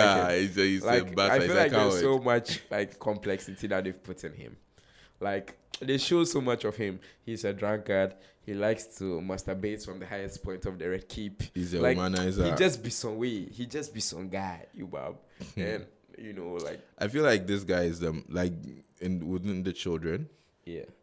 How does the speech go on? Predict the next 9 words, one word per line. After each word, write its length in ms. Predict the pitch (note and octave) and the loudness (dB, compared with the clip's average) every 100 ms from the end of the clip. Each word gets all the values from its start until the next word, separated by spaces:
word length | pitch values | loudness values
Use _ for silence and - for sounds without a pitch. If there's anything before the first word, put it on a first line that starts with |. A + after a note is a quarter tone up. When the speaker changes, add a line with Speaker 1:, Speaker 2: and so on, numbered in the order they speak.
| _ _ _ _ _ _ - | _ _ _ _ _ _ 2
Speaker 1:
Aemon 440 | G2+ G#2+ G#2 G#2 - | 4 6 4 2 0
is 180 | F2+ - | -6 -4
the 160 | E2+ | -2
more 640 | F2 F#2 F2+ F#2 F2+ F2+ A#2+ _ _ _ _ _ _ _ _ _ - | 0 2 2 2 2 -2 -6 _ _ _ _ _ _ _ _ _ -16
Speaker 2:
He's 300 | C#3+ B2 G#2+ | -12 -10 -4
the 120 | A#2 | -2
more 160 | A#2 A#2+ | 0 0
level-headed. 420 | A2 F#2 F#2 E2 | 0 0 -2 -2
Speaker 1:
sinister 960 | - G2 G2 F2 - - G2 F#2+ F#2 | 2 2 0 -2 -6 -4 0 0 -2